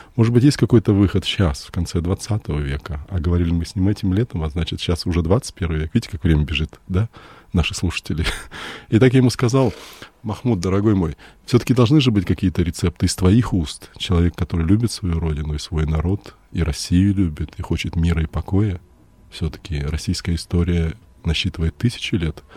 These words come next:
И в Закавказье эти процессы происходят уже три столетия. Он сказал: «Все очень просто. Но расскажи это тогда, когда я умру, и расскажи тогда, когда господина Ельцина не будет уже президентом, а будет другой президент, возможно, моложе».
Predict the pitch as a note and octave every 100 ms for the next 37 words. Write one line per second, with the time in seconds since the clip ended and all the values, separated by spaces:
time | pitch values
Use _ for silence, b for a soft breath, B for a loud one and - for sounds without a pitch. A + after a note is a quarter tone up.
0 | B B B B B _ F2 D2 E2 D#2
1 | - F2 D#2 E2+ - E2+ - F2 - -
2 | E2 D#2 F2+ D#2+ D#2+ E2 - E2 - F2
3 | G2+ - F#2 - B B B B - C3
4 | D3 B2 - C3+ C#3 - C3+ - D#2 C2
5 | _ _ _ _ _ _ - - A2+ G2+
6 | - G#2+ B2+ B2+ A2+ G#2 A2 A#2+ G2+ F#2
7 | F#2 F#2 F2 F2+ A#2+ C#3 B B B G#2
8 | F2+ - F2 F#2+ F2+ F2 F2+ G#2 - F2
9 | D#2 E2+ E2+ E2 _ - - G#2 G#2+ G2
10 | G2+ G2 G#2+ G2+ G#2+ B2 F2+ - D2 -
11 | D#2+ C#2+ C#2+ D#2+ D#2 - D#2 E2 D#2 F#2
12 | D#2 E2 F2+ F2 F2 E2 G#2 A2+ E2+ E2+
13 | E2+ F2 E2+ F#2 G#2 E2+ D#2